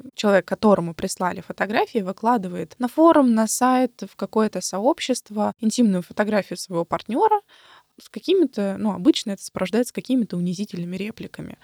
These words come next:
оскорблениями и, что еще хуже, например, личными данными.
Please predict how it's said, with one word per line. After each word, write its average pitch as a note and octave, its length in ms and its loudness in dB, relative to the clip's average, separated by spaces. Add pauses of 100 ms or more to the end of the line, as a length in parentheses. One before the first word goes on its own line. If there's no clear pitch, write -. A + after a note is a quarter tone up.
оскорблениями G#3+ 1300 2
и, A#3+ 200 -2
что G3+ 200 -8
еще G3+ 260 -6
хуже, G#3+ 340 -6
например, F#3 440 -4
личными F#3 400 -4
данными. E3+ 560 -6